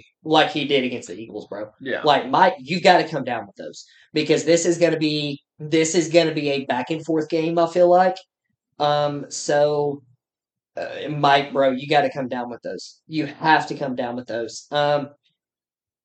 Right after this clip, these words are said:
Speaker 1: this, this could be a game where punts hurt you,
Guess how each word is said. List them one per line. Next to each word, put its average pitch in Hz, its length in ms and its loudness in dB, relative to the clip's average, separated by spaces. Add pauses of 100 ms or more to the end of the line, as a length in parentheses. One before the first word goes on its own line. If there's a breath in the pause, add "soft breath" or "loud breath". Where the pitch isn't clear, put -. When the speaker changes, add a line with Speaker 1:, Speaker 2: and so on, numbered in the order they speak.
(240)
Speaker 1:
this, 156 600 2
this 156 400 0
could - 200 -4
be 151 180 2
a 147 60 0
game 147 280 -2
where 147 180 0
punts 147 360 -6
hurt 139 260 -4
you, 175 320 -2